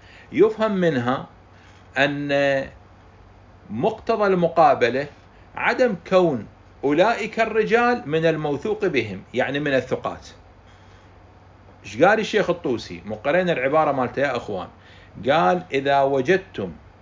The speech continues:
خبراً عندنا نحن، نحن الإمامية الاثني عشرية"، ماذا عبر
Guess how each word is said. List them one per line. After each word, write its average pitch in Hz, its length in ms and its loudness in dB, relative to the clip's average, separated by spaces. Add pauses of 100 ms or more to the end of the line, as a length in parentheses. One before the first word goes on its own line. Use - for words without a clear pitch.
(260)
خبراً 139 640 0 (580)
عندنا 131 580 0 (640)
نحن، 170 340 -2
نحن 151 300 -2
الإمامية 139 640 -2
الاثني 135 380 -4
عشرية"، 147 480 -2
ماذا 208 300 0
عبر 151 640 2